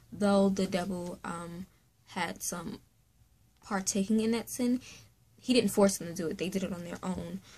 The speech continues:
through their own willingness. So, you know, I, I just, I love this Bible, you guys. And the artwork in this book is pretty.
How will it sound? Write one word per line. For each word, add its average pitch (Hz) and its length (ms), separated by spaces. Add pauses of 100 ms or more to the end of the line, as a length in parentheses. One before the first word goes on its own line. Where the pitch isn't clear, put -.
(180)
through 202 160
their 190 180
own 175 200
willingness. 190 420
So, 165 180
you 226 160
know, 170 120 (140)
I, 220 260
I 202 100
just, - 300
I 214 80
love 190 300
this 190 140
Bible, 180 260
you 170 120
guys. - 300
And 202 80
the 196 60
artwork 202 360
in 196 60
this 190 120
book - 220
is 190 100
pretty. 202 320